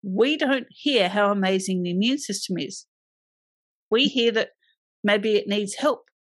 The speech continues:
or maybe we need to do something, or maybe we need to be scared of something because our immune system might not cope.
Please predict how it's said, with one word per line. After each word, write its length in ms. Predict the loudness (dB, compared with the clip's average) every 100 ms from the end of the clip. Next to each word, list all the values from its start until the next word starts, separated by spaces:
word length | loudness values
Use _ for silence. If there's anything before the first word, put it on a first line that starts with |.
| 0
or 180 | 2 4
maybe 320 | 4 2 4
we 120 | 4
need 220 | 2 -2
to 80 | -4
do 320 | -4 0 2
something, 460 | 2 0 -2 -4 -4
or 100 | 0
maybe 460 | 2 0 -2 -6 -10 -20 -10 -2
we 60 |
need 160 | 0 0
to 40 | 2
be 120 | 2
scared 400 | 2 4 4 4
of 120 | 0
something 600 | 0 0 0 -4 -4 -6 -14 _ _ _ _
because 340 | -4 2 2 4
our 140 | 2
immune 300 | 2 0 -2
system 420 | -2 -4 -2 0
might 240 | 2 0 0
not 180 | -4 -4
cope. 420 | -6 2 2 0